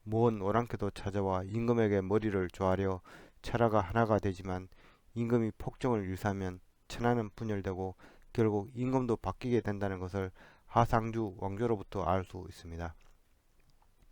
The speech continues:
이 그림은 만국 레조도로서 서구와 변방의 수많은 외국 사신들이 북경 자금성 태화문 밖에서 건융 황제를 아련하기 위해 기다리는 모습을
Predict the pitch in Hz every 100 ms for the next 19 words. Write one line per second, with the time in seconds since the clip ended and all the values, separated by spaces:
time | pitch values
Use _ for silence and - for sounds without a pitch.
0 | _ _ - - - _ - 107 104 -
1 | 120 127 123 113 95 76 - 104 98 104
2 | 117 120 - - - 107 110 107 113 101
3 | 92 92 - 107 98 - - - - 143
4 | 120 113 101 - 110 107 110 107 98 -
5 | 113 113 110 104 92 104 104 - 104 107
6 | 95 98 95 90 - _ _ - 117 -
7 | 113 98 - - - - - 104 104 113
8 | 117 110 101 85 - 117 110 110 101 92
9 | - _ 113 - 92 98 92 _ _ -
10 | 113 113 120 127 120 120 123 104 95 87
11 | - - - 120 123 104 101 104 98 95
12 | 95 98 90 - 110 101 95 95 98 113